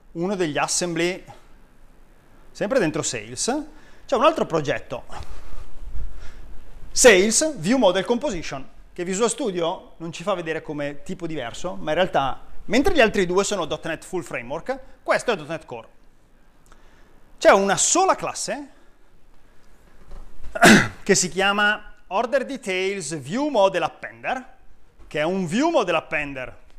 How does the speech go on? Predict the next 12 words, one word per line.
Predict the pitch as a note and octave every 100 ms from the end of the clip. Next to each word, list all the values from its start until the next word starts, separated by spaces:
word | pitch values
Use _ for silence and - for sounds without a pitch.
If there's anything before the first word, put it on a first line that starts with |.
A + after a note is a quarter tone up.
| - - - -
il | B2
quale | - D3+ D#3+ E3+
View | E3+
Model | E3 D#3+ E3
Appender | - E3+ E3 E3+ F3 F3 - - _ - _ _
implementa | F3+ E3+ F3 D#3+ F3 F3+ F#3+ F#3+ F#3
iRoute | E3+ F#3 F#3+ F3 F3
Interceptor, | D#3+ D3 - C3 E3+ G3+ - _ - - _ _
quindi | C#3 C3+
estende | D3 - - - G3+ G3+ E3+
l'interfaccia, | C#3 B2 A#2 - - - F3+ - - _ -
ok? | D3 F3